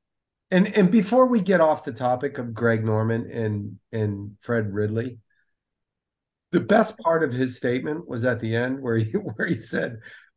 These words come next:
"Oh, by the way, Greg hasn't been here but two times in the last ten years anyway." So, I mean, let's, let's not act like we're taking away his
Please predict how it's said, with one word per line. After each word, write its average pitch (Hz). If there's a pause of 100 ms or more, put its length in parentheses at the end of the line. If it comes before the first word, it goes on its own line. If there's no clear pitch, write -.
"Oh, 156
by 147
the 131
way, 135 (640)
Greg 143
hasn't 127
been 127
here 120
but 110
two 123
times 113
in 107
the 104
last 107
ten 110
years 104
anyway." 107 (1000)
So, 110 (720)
I -
mean, 127 (260)
let's, 156 (120)
let's 175
not 170
act 139
like 117
we're 117
taking 127
away 113
his 107